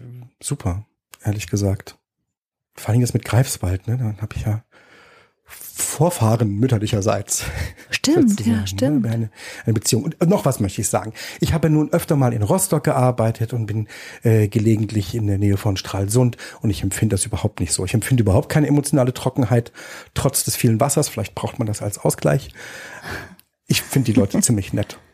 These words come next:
Speaker 1: da oben und eher, eher zugewandt.
Speaker 2: Okay, kommen wir mal zum Thema Grusellust. Warum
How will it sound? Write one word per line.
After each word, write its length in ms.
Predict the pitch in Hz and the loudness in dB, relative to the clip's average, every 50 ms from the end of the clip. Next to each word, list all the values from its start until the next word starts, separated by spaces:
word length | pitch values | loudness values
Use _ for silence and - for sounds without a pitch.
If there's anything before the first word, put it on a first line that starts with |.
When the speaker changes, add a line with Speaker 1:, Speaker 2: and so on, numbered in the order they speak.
| _ | _
Speaker 1:
da 80 | - 104 | -12 -10
oben 240 | 101 104 104 104 107 | -10 -8 -8 -8 -8
und 200 | 113 104 - - | -8 -4 0 2
eher, 280 | 110 104 104 104 107 - - | 2 4 4 2 0 0 0
eher 140 | 101 98 | 0 0
zugewandt. 540 | - - 127 117 107 92 90 95 95 - - _ _ _ _ _ _ _ _ _ _ _ - - | 2 0 0 0 2 2 0 0 0 -4 -10 _ _ _ _ _ _ _ _ _ _ _ -4 -2
Speaker 2:
Okay, 220 | - 466 494 453 | 0 2 0 2
kommen 180 | - 302 302 294 | 2 2 4 4
wir 120 | 269 233 | 4 2
mal 160 | 226 226 214 - | 2 0 0 2
zum 160 | - 220 208 | 2 2 2
Thema 500 | 214 220 202 196 185 175 170 175 185 190 196 190 180 | 2 2 2 4 4 2 2 0 -2 -6 -6 -6 -4
Grusellust. 1400 | 165 185 185 180 247 294 320 226 202 185 151 143 151 160 175 180 180 160 143 131 - - - - - - - - - | -2 0 0 2 2 0 0 0 0 0 0 0 -2 -4 -2 -2 -2 0 -2 -2 -2 -4 -4 -6 -6 -8 -8 -8 -8
Warum 380 | 175 156 160 214 285 320 415 | -8 -4 -2 0 0 0 0